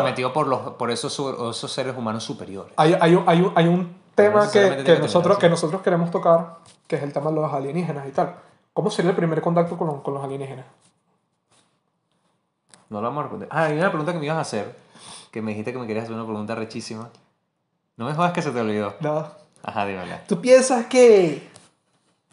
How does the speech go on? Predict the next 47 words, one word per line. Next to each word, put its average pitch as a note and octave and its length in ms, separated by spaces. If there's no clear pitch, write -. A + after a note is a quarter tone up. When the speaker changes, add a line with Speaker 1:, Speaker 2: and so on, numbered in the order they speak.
Speaker 2:
que F3+ 100
el F3+ 60
inodoro F3+ 400
de G#3 80
Bill F#3 80
Gates F#3 240
sería G#3+ 260
transhumanismo? F#3+ 720
Speaker 1:
<laughs> - 120
¿En D#3+ 80
serio - 1400
era G5+ 140
eso? - 140
¿Qué, A#2+ 160
el, A#2+ 200
qué B2+ 80
es A#2+ 40
lo C#3 100
que C#3 80
le C3 80
hace C3+ 240
lo B2 80
de A2 120
que A2 60
analiza G#2 500
la B2 80
mierda B2 300
y B2+ 60
eso? A2+ 180
Speaker 2:
Como E3+ 160
que E3+ 160
tú E3 220
cagas A3 320
y G#3+ 60
te G#3 100
analiza D#3+ 340
la F#3 140
mierda F#3 440
y F3+ 40
de E3+ 120
todo. - 320
Speaker 1:
Coño, C3 240
eso G#2+ 220
estaría C#3+ 400
rechísimo D3 380
que D#3+ 80
se, - 320